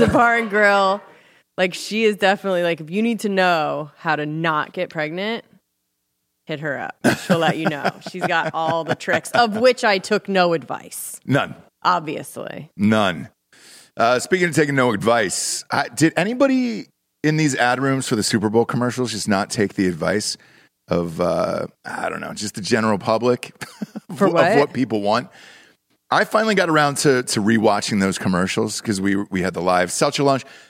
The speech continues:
Speaker 1: Thanks to everybody who came out, uh, Hard A F Seltzer. The launch party, uh, it'll be available in, like, I don't know, eight, ten days or something like that. Uh, we're just getting the, the last of the website tied up now.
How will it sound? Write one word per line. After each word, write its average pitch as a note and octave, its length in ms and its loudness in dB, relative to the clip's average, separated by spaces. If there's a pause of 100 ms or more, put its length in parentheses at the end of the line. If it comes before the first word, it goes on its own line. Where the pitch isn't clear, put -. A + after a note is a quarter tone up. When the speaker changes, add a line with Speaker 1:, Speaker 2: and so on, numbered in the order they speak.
Speaker 1:
Thanks D#3+ 260 -2
to E3+ 60 6
everybody C#3 280 2
who G#2+ 60 2
came A2 240 0
out, G2+ 440 0
uh, F2+ 520 -2
Hard F2+ 240 -4
A F2+ 120 -2
F F#2 80 -4
Seltzer. B2 600 0 (420)
The G2+ 120 2
launch D#3 840 2 (360)
party, F3+ 500 2
uh, D3 260 4
it'll D#3+ 120 0
be F3 140 4
available D3 400 2
in, G#2+ 80 -2
like, G#2+ 420 -4 (240)
I - 20 -16
don't F2 120 -16
know, - 140 -18 (240)
eight, G2 140 -6
ten G#2+ 200 -4
days G#2 240 2
or A2+ 40 -8
something - 200 -10
like A2+ 120 -6
that. B2 160 -8 (360)
Uh, F#2 320 0
we're G#2 80 -2
just G2 140 -6
getting G#2+ 180 -2
the, F#2 340 -2
the F2+ 160 -4
last F2+ 340 -2
of E2 80 -8
the F2+ 60 -8
website F#2+ 420 0
tied A#2+ 180 0
up B2 80 0
now. C3+ 240 -2